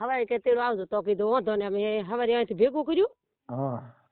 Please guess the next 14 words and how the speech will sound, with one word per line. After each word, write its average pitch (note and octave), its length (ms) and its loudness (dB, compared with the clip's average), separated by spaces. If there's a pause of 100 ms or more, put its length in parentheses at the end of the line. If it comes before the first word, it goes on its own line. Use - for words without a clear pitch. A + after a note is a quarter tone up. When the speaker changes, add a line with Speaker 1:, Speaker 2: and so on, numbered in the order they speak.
(160)
Speaker 1:
હવારે C4 220 0
તેડવા C4 200 -4
જાય, C4 220 -2
રાતે A#3 340 0
બાઈનો B3+ 480 0
બીજે A#3+ 280 0
ઓરાવી A3+ 340 0
દીધી. D3 320 -12 (1200)
Speaker 2:
અરે, B2 240 -2 (280)
તો C3 80 -6
ન્યાથી E3 340 2
પૈસા F#3 280 4
લીધા G3+ 260 6
છે? A3+ 280 0